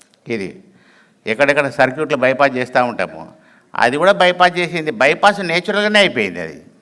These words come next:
వాడు నన్ను బెదిరిస్తాడు, "నేచురల్గా అయిపోయింది కదరా భయ్, ఇంకెందుకు అనవసరంగా?" అంటే, "పోనీ నువ్వేం చేస్తావు, దాన్ని క్లీన్ చేస్తావు?" అంటే, "లేదు నేను క్లీన్ చేయ,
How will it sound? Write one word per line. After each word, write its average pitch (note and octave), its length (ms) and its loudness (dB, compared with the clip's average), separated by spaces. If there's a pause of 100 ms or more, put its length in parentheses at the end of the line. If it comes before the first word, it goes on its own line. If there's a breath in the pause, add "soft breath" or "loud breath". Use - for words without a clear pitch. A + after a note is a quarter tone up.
(540 soft breath)
వాడు F3 140 2
నన్ను F#3+ 180 0
బెదిరిస్తాడు, F#3 580 0
"నేచురల్గా F3 560 0
అయిపోయింది G#3 360 2
కదరా G#3 240 4
భయ్, F#3+ 180 0
ఇంకెందుకు F#3+ 420 -2
అనవసరంగా?" F#3+ 500 0
అంటే, G3 360 -2 (320 loud breath)
"పోనీ G3 160 2
నువ్వేం G#3 340 4
చేస్తావు, G#3 240 2
దాన్ని F#3 200 2
క్లీన్ F#3+ 200 0
చేస్తావు?" G3 240 0
అంటే, F#3 120 -2
"లేదు F3 380 0
నేను C#3+ 200 -6
క్లీన్ D3+ 280 -6
చేయ, C#3+ 360 2